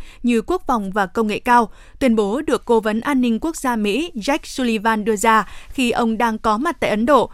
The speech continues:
để chuẩn bị cho những bước cuối cùng của chuyến thăm Mỹ của Thủ tướng Ấn Độ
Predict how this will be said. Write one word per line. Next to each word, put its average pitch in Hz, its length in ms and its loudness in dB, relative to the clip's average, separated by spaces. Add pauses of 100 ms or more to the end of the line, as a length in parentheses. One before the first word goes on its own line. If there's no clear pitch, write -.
để 226 200 2
chuẩn 214 200 -2
bị 196 260 -2
cho 294 180 0
những 254 240 0
bước 359 200 -2
cuối 233 180 2
cùng 233 280 0 (260)
của 262 240 2
chuyến 226 220 -2
thăm 254 200 -2
Mỹ 226 220 0
của 254 200 -2
Thủ 196 180 -2
tướng 208 200 -2
Ấn 214 180 -2
Độ 254 240 2